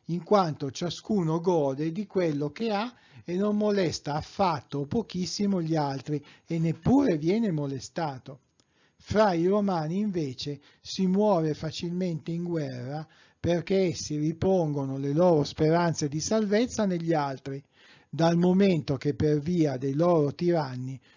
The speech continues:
non tutti gli uomini hanno il permesso di portare le armi." Ecco, Prisco di Panion incontra nell'accampamento degli Unni un,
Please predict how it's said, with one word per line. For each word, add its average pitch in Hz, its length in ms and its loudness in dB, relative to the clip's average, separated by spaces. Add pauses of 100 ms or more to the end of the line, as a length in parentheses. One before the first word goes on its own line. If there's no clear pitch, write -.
(160)
non 165 260 2
tutti 214 380 0
gli 208 80 2
uomini 131 580 0 (280)
hanno 175 260 0
il 156 100 0
permesso 160 640 -2
di 139 140 -4
portare 135 580 -6
le 135 160 -10
armi." 127 300 -18 (680)
Ecco, 175 300 2
Prisco 202 480 0
di 208 160 0
Panion 220 540 2
incontra 165 760 2
nell'accampamento 156 1160 -4
degli 151 280 -6
Unni 208 460 -2 (400)
un, 165 640 2